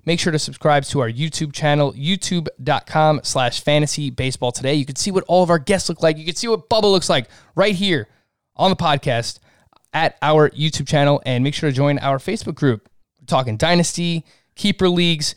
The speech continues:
uh, get your questions answered. There's a lot of really good discussion going on over there as well. Come mingle at our Facebook page,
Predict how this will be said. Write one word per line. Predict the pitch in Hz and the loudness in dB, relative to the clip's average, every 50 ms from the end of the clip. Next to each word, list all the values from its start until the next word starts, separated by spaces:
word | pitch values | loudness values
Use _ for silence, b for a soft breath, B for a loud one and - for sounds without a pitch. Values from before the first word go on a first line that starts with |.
| b b b b b - | b b b b b -12
uh, | - 113 117 | -8 -8 -6
get | 120 147 147 | -4 -4 -4
your | 127 - | -4 -4
questions | - - 170 - 151 - - 170 156 147 | -2 0 2 2 2 2 2 2 2 4
answered. | 156 156 156 147 - 170 156 156 143 | 4 2 2 2 2 0 0 0 0
There's | 131 120 123 - | -4 -6 -6 -2
a | 143 | -2
lot | 135 135 127 | 0 0 0
of | 120 123 135 | -2 -2 0
really | 156 156 151 147 | 2 2 2 2
good | 135 139 143 135 127 - | 0 0 -2 -2 -2 -6
discussion | 131 - - - 151 139 - - 147 143 | -8 -4 0 0 0 0 2 0 -2 0
going | 131 139 139 139 135 | 0 0 0 0 2
on | 135 143 139 139 - | 2 2 0 0 -2
over | - 143 135 135 127 | -4 -4 -4 -4 -4
there | 135 135 123 120 | -2 -2 -2 -2
as | 120 117 123 | -4 -4 -2
well. | 156 165 160 156 | 0 2 2 2
Come | 156 - - 269 262 247 247 | 0 0 2 4 4 6 4
mingle | 247 240 175 127 107 104 | 4 2 0 -2 -4 -6
at | 110 117 117 | -6 -6 -4
our | 113 113 | -4 -4
Facebook | 113 - - 131 123 - - 120 - - | -4 -2 -2 -2 -2 -4 -6 -10 -10 -8
page, | - 120 113 113 - | -6 -6 -6 -6 -8